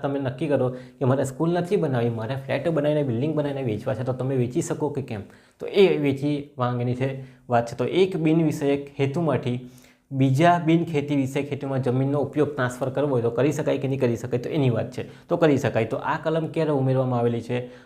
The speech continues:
તો ઓગણીસો ને છત્તરમાં ઉમેરવામાં આવેલી છે કે ચાર હેતુ માટે તમે એક વિષયમાંથી બીજા વિષયમાં જઈ શકો છો. એવા ચાર હેતુ જે છે તેના માટે તમે જમીનનો ઉપયોગ કરી શકો છો. એ પાછા કયા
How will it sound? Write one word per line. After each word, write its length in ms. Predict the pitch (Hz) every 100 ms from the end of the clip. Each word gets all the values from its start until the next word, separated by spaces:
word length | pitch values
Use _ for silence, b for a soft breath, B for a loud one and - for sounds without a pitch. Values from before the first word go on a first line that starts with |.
| B
તો 60 | 135 131
ઓગણીસો 360 | 120 139 151 147
ને 60 |
છત્તરમાં 720 | 143 139 - 147 147 147 147 147 B B B
ઉમેરવામાં 520 | 127 131 135 135 139 131 113
આવેલી 280 | 117 123 123
છે 80 | 120 -
કે 60 | 135 -
ચાર 220 | 180 170 180 147
હેતુ 240 | 143 165 151
માટે 200 | 147 143
તમે 300 | 143 131 127 135 - B B
એક 180 | 165 170
વિષયમાંથી 520 | 165 135 147 139 139 117
બીજા 220 | 117 139
વિષયમાં 360 | 131 131 127 127
જઈ 220 | 120 127
શકો 320 | - 110 117
છો. 160 | 113 - - -
એવા 140 | 131 120
ચાર 160 | 147 151
હેતુ 260 | 135 139 147
જે 140 | 143 135
છે 100 | 113 - B -
તેના 140 | 135
માટે 180 | 139 131
તમે 220 | 131 131
જમીનનો 440 | 123 110 127 135 143
ઉપયોગ 260 | 127 - 123 -
કરી 180 | 113 117
શકો 240 | 113 113
છો. 140 | - 117 -
એ 80 |
પાછા 280 | 127 143 143
કયા 160 | 143 151